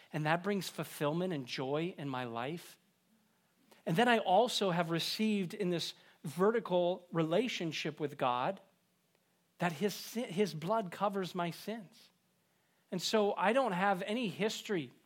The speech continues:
dark stories, yeah, messed up decisions, a ton. But I don't have to live in fear and regret of any of that because Jesus forgave me. And so now my victory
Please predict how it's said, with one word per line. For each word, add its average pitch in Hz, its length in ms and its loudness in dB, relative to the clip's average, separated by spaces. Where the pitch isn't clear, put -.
dark 190 280 6
stories, 196 760 2
yeah, 170 340 -2
messed 214 360 2
up 202 300 4
decisions, 214 800 0
a 165 80 2
ton. 151 360 -2
But 180 120 2
I 190 80 4
don't 202 220 0
have - 280 -6
to 175 80 -4
live 165 300 -2
in 147 100 -4
fear 165 320 -6
and 151 100 -6
regret 151 460 -8
of 147 80 -14
any 147 240 -8
of 117 140 -12
that - 240 -16
because 160 340 -6
Jesus 156 720 -6
forgave 127 560 -8
me. 101 260 -18
And - 140 -2
so 202 220 4
now 180 240 4
my 190 260 4
victory 160 720 -4